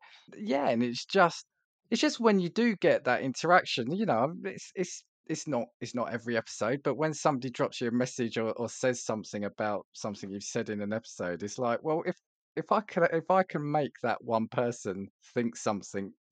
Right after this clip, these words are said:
specific or have them interact with us because they've heard something," whilst initially I, I'm thinking that's not,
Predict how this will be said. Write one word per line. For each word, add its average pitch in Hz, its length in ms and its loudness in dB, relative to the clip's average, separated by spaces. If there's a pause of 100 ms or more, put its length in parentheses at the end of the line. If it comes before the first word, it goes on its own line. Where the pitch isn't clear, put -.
(140)
specific - 600 -10
or 101 220 -2
have 110 200 0
them 104 140 -2
interact 107 460 -2
with 98 160 -8
us 95 260 -6 (400)
because 120 340 -2
they've 104 220 0
heard 95 260 -4
something," 92 600 -8 (1120)
whilst 160 440 8
initially 147 420 2
I, 120 260 6
I'm 123 180 0
thinking 117 400 -2
that's 120 260 0
not, 131 220 2